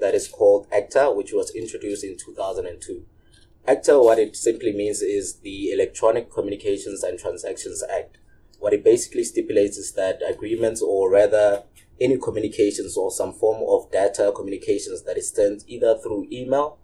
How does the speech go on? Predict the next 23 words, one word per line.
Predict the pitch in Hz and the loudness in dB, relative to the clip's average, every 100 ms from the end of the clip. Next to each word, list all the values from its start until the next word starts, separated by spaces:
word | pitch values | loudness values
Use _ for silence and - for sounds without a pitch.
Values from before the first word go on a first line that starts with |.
| _ _ - | _ _ -4
or | 92 87 | 2 4
WhatsApp | 98 107 - 110 - | 4 2 2 0 0
or | 92 | -4
Facebook, | - 110 107 - 104 - | -2 -4 -6 -2 -4 -2
can | - 107 | -6 -4
actually | 104 101 101 101 | -2 -6 -6 -10
create | - 95 92 - | -8 -8 -8 -6
binding | 95 95 98 | -6 -4 -6
agreements, | 87 - 101 87 - - _ _ _ | -6 -8 -8 -8 -12 -18 _ _ _
and | 98 92 | -14 -2
parties | 113 117 110 - - - | 0 0 -6 -10 -12 -4
can | 104 | -4
actually | 87 101 - 101 | -2 -4 -4 -10
rely | 95 90 98 | -8 -4 -2
on | 101 98 92 | -2 -2 -2
those | 95 101 | 0 -2
particular | - 101 98 92 | -2 -6 -6 -6
terms | 90 107 92 - | -2 -2 -2 -4
and | - | -10
conditions | - 87 92 - 90 | -12 -10 -10 -10 -12
that | - 90 | -8 -6
are | |
included. | 87 - - 95 - | -8 -8 -10 -10 -12